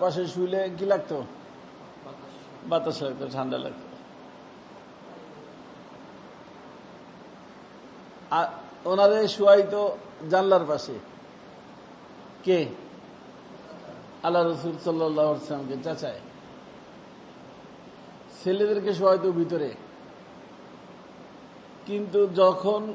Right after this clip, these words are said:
ওনার ঘুম আসতো, কি আসতো? যখন ঘুমায় যাবে, ঘুম আসতে দেরি হয় না, তখন আল্লাহ রসুলকে উঠাইয়া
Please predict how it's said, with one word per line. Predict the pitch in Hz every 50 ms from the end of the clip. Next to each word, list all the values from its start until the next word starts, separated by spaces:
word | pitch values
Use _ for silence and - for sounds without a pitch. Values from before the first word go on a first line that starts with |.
| - -
ওনার | 214 202 208 202 202 190
ঘুম | 165 156 170 190 220
আসতো, | 240 233 202 - - - 170 143 107 - - - - - - - - - - - - - - - - - - - - - - - - - - - - - - - - - - - - - - - -
কি | - 190
আসতো? | 190 190 190 - 170 147 131 123 117 - - - - - - - - - 120 143 151 160 160 165 160 151 - - - - - - - - - - - - - - - - -
যখন | 175 180 175 185 190
ঘুমায় | 175 156 165 196 220 233 226
যাবে, | 190 185 170 143 127 - - - - - - 160
ঘুম | 175 196 220
আসতে | 220 202 - - 226 208
দেরি | 196 214 226 233 240
হয় | 254 247
না, | 220 175 131 101 - - - - - - - - - - - - - - - - - - - - - - - - - - - - - - - - - - - - - - - - - - - - - - - - -
তখন | - 170 175 185 190 180 - - -
আল্লাহ | 180 190 196 196 190 185
রসুলকে | 190 190 160 202 202 190 185 214
উঠাইয়া | 208 202 190 190 170 190 208 226 240 233 202 165 135 - - - -